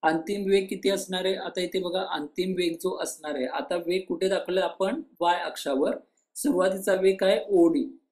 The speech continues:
कारण ओडी या ठिकाणी कोणता आहे? इथे वस्तूने गत-, अ, सुरुवात केलेली आहे आणि ती पोचले कुठे? बी या ठिकाणी. बी या ठिकाणचा वेग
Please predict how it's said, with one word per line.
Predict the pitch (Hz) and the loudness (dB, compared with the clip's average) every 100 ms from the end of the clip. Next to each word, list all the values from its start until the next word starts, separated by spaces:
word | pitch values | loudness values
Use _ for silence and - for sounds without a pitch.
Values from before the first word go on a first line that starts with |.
| - - _ - | -20 -20 _ 2
कारण | 156 180 220 - - | 4 4 -2 -8 2
ओडी | 185 196 190 190 - - - | 4 6 4 0 -2 -4 -2
या | 147 160 | 2 2
ठिकाणी | - - 196 196 | 2 0 -2 0
कोणता | 190 180 | -4 0
आहे? | 190 202 320 - _ - | 0 0 -2 -8 _ -6
इथे | 170 - 202 | -6 2 2
वस्तूने | 196 - - 185 208 | 2 0 -2 -2 -2
गत-, | 190 147 - _ _ - | -2 -4 -4 _ _ -10
अ, | 175 | -8
सुरुवात | - 185 165 170 | -2 0 2 0
केलेली | 170 165 147 143 | 0 -2 0 0
आहे | 127 - _ _ _ _ _ | -2 -6 _ _ _ _ _
आणि | 160 160 | -6 -4
ती | 165 208 190 | -4 -6 -6
पोचले | 185 170 170 202 | 0 0 2 0
कुठे? | 190 196 202 247 | 0 0 2 2
बी | 196 - 190 | -2 -2 2
या | 185 | 4
ठिकाणी. | 165 139 131 113 _ _ _ _ - | 2 -2 -4 -6 _ _ _ _ -8
बी | 147 185 | 0 4
या | 202 | 6
ठिकाणचा | 202 196 202 196 196 202 | 4 0 0 0 2 2
वेग | 180 190 | 4 2